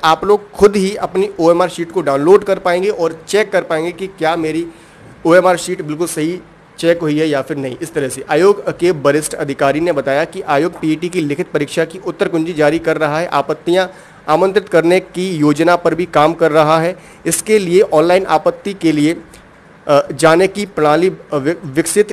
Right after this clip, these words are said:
की जा रही है। इसके साथ ही ओएमआर शीट की स्कैनिंग का काम शुरू,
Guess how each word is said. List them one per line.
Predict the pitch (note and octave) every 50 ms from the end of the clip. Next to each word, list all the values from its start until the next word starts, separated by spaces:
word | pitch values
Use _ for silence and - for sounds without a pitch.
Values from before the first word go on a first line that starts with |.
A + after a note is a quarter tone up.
| - - -
की | F3+ G3 G#3+ G#3
जा | D#3 D#3 D3 C#3+
रही | C#3+ D3 C#3 D3 D#3+
है। | D#3+ F3
इसके | F#3 - - - - F3
साथ | E3 - E3+ E3 E3+
ही | E3 - G3 F#3 -
ओएमआर | D#3+ D3+ D#3+ F3 E3+
शीट | E3 - F3+ F3+ F3 -
की | - F3+ F3+ D#3+
स्कैनिंग | - - - D#3+ D#3 D#3 F3 F3
का | D#3+ E3 D#3
काम | - - D3+ D#3 D#3 D3+
शुरू, | - - F3+ F3+ G3+ G#3+ A3